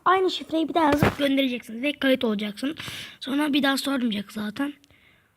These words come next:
Murder iki değil de Murder bire gelelim. Bakın arkadaşlar üç saniye sonra zaten bizi atacak. Hah, donunca yani oyununuz dondu sanmayın. Atıyor bizi oyuna. Ama bazen dolu olunca o bastıktan sonra oraya girdikten sonra seni,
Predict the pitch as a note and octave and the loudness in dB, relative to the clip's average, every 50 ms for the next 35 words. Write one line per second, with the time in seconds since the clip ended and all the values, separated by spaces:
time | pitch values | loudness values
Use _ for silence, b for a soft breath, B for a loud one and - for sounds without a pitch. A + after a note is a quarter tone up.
0 | b _ _ C#4+ D4 C#4+ - D4 C#4+ C4 C#4+ C#4+ D#4+ C4+ A3+ F#3+ F#3+ G#3 A3 A3 | b _ _ -2 0 0 2 0 0 0 -2 -4 -2 -2 -2 0 0 0 0 0
1 | G#3+ G3+ A#3+ G3+ G3 A#3 G#3+ A3+ A3 G#3 G3 F3+ F3+ G3 A3+ C4 - - - _ | 0 0 0 0 0 0 0 2 0 0 -2 -4 -4 -6 -6 -6 -8 -10 -12 _
2 | _ _ - G3+ - - G#3+ G#3+ - - - - - - - F4 - - - E4 | _ _ -2 0 0 0 -2 -2 -4 -4 -4 -4 -4 0 0 0 2 4 4 4
3 | D4+ C4+ B3 - C4+ C#4+ C#4 C4+ C4 C4+ C4+ C4 C4 B3 - B3+ A3+ G#3+ - - | 6 6 4 2 2 0 2 2 2 2 2 2 2 0 0 -2 -2 -2 -2 -6
4 | - - A#3 B3 - - b b b b b b b b b b b b b b | -6 -6 -6 -6 -8 -14 b b b b b b b b b b b b b b
5 | _ _ _ _ _ - A3+ A3 F#3 - - - C#4+ C#4+ C4+ B3+ B3 C4+ D#4 - | _ _ _ _ _ -8 -8 -8 -8 -8 0 2 4 6 6 6 4 4 4 2
6 | - - _ _ _ _ - - - A#3 A3+ A3+ A3+ A3 - - C4 C4+ A#3+ G#3+ | 0 -6 _ _ _ _ -8 -2 0 2 2 2 0 0 2 4 4 6 6 4
7 | G#3 A3+ A3+ G#3+ B3 A#3+ A#3 A#3+ C4 C4 - - C4 B3 A3+ G#3 F#3+ F#3+ A3 C4 | 2 0 2 2 2 4 4 4 2 2 2 2 2 2 2 2 2 0 0 -2
8 | C4+ B B B B B B B B B _ - A#3+ A3+ - - A#3 G#3+ F#3+ G3+ | -4 B B B B B B B B B _ -2 -2 0 2 2 2 2 0 -2
9 | F#3+ G3+ G3+ G3+ G3 G3 A3+ C4+ C#4+ C#4 - - B B B B B B B B | -4 -2 -2 -2 -2 0 0 0 0 -2 -6 -14 B B B B B B B B
10 | B B - C4+ C#4 D#4 D4+ D#4 D#4 D#4+ D4 D#4 D4+ C4 A#3 C4+ C#4 C#4+ D4 D4+ | B B 2 4 4 6 6 6 6 6 6 6 4 4 4 4 4 6 4 4
11 | D#4 C4+ D4 D4 C#4+ C#4 E4 F4+ E4+ B B B B B B B - B3 A3 C4+ | 4 4 4 4 4 4 2 -2 -2 B B B B B B B -4 0 2 4
12 | C#4 C#4+ C4+ - - - _ D4+ D#4 D#4 D4 - B3+ B3+ B3+ C#4 F4+ - D#4+ C4 | 4 4 2 0 -6 -6 _ 2 2 2 2 2 2 2 2 2 0 0 2 4
13 | B3 C4 B3 B3+ C4 C4 C4+ - C#4 C#4+ C#4+ - C#4+ D4 D#4 - - - C#4 C#4+ | 4 4 4 4 4 4 2 2 2 2 2 2 0 -2 0 -2 0 2 4 4
14 | D4+ D4 | 2 2